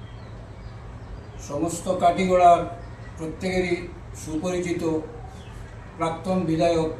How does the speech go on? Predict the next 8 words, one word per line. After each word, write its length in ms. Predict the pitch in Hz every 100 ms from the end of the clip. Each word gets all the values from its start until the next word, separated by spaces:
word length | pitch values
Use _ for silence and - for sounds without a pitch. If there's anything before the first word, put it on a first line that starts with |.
| - - - 202 - -
আব্দুল 380 | - 180 175
কাইয়ুম 360 | 151 180 175 165
চৌধুরীর 580 | 160 160 165 156 151 147 - - - - - - - - -
স্মৃতির 680 | - 151 151 175 175 170 170 - - - - - - - - - - - - - - - - - 165
উদ্দেশ্যে 480 | 151 147 175 - 170 - - - - - - - - - - - - 147
এখানে 540 | 190 180 175 170 170 170 - - - - - - - - 123
জনতা 380 | 143 165 202 196
ফার্মার্স 800 | 180 175 175 165 156 - -